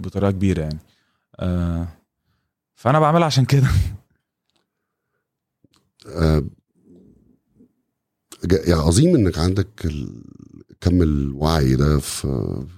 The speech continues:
Speaker 2: في السن ده، في، مع الفن ده، ده، يعني، أنا هحب أتفرج على،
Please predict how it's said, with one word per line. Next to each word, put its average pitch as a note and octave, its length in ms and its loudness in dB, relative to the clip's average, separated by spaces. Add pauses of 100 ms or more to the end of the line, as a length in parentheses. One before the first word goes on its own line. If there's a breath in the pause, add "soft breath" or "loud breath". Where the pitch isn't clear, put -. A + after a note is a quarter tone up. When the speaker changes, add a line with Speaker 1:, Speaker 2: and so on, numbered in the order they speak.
(340)
Speaker 2:
في - 60 -18
السن D#2 440 0
ده، D2 440 2
في، D2 340 -14
مع C2+ 180 -4
الفن C#2+ 340 0
ده، D2 400 0 (160)
ده، - 440 -18 (440)
يعني، C2 260 0
أنا C#2+ 320 0 (1120)
هحب A2 340 0
أتفرج F#2+ 320 0
على، C#2 340 -2